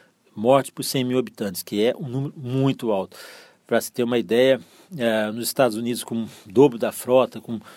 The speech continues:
também uma população, eh, gira em torno de onze mortes por cem mil habitantes. Eu acho que esse é o, é o dado estatístico que chama mais atenção.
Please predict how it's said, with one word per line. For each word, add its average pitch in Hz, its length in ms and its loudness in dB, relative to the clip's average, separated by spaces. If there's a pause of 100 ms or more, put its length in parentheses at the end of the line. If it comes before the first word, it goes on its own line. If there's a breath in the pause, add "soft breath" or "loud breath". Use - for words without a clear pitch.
(120)
também 113 240 -4
uma 107 220 -4
população, 127 680 -2 (380 loud breath)
eh, 110 140 -4
gira 120 280 -2
em 127 60 -4
torno 127 260 -2
de 113 180 -8 (160)
onze 117 440 -2 (140)
mortes 113 360 -2
por 110 220 -6
cem 117 180 -6
mil 110 140 -4
habitantes. 98 400 -10
Eu 123 40 -4
acho - 120 -4
que - 80 -4
esse 131 220 -2
é 127 40 2
o, 110 100 0 (360 loud breath)
é 113 80 0
o - 20 0
dado 117 220 4
estatístico - 540 -8
que - 120 -16
chama 123 300 -2
mais 120 220 0
atenção. 113 580 -4